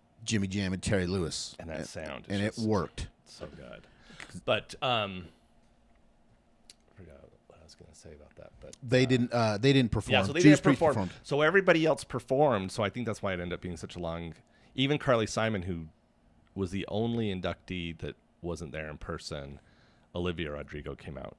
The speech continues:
Speaker 2: and performed, like, w-, one of her songs on
Speaker 1: What
Speaker 2: her
Speaker 1: the
Speaker 2: behalf.
Speaker 1: fuck did she have to do that night?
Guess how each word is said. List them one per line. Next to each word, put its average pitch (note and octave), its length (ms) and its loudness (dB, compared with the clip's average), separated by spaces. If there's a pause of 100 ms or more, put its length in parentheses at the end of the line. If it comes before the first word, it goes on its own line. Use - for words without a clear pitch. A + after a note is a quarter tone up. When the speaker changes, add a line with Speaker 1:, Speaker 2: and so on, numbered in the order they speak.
Speaker 2:
and C#2+ 140 -12
performed, - 640 -14 (320)
like, C2+ 160 -14 (440)
w-, - 400 -18
one C#2+ 100 -14
of - 140 -20 (260)
her F2+ 140 -12
songs - 300 -12
on - 60 -8
Speaker 1:
What C#3 100 2
Speaker 2:
her - 40 -8
Speaker 1:
the E3+ 80 0
Speaker 2:
behalf. D#3+ 160 -4
Speaker 1:
fuck D3+ 200 4 (100)
did A#2 200 -2
she G#2+ 220 -2
have D#2+ 240 -4
to D2+ 80 -8
do D2 280 -10 (400)
that D#2+ 180 -10
night? D2 240 -14